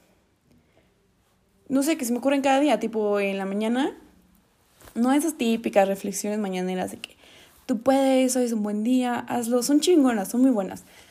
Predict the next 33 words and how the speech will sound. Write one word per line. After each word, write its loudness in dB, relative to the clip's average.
Pero 4
creo -2
que 0
ya 8
hay 6
mucho 2
de 2
eso -2
en -2
el -2
mundo. 0
Y, 4
pues, -6
hay 0
que -6
innovar, 0
chavos. -2
<laughs> -2
No 4
sé, 0
pues, -2
ideas 4
que -4
se -4
nos 0
pasen -4
por -6
la -6
cabeza, -4
mándenme -4
sus -10
ideas -4
y -12